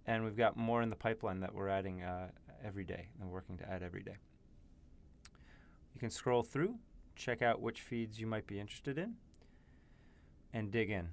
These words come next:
Let's, let's look at one. In this case, let's look at Estimize,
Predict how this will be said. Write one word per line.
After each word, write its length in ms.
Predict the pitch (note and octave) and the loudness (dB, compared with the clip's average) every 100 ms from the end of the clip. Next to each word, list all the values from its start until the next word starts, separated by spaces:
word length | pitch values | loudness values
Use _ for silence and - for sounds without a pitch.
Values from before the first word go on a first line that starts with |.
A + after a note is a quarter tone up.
| - | -6
Let's, 280 | - F3 - - - - - - - C3 | -4 -4 -6 -12 -20 -20 -20 -20 -8 -2
let's 200 | D3 C#3+ | -2 0
look 140 | C#3 | 0
at 100 | A#2+ | 2
one. 360 | A#2 A#2 C#3+ D3+ - | 4 4 2 -4 -2
In 120 | A#2 | 0
this 160 | B2 - | 0 0
case, 340 | B2 A#2+ - | 4 4 2
let's 200 | A#2 A2+ | -2 0
look 180 | A#2+ A#2 | 0 4
at 220 | A#2 A2+ | 4 6
Estimize, 800 | C3+ C#3 - G#2+ F#2+ G#2 - | 4 4 4 4 4 2 -2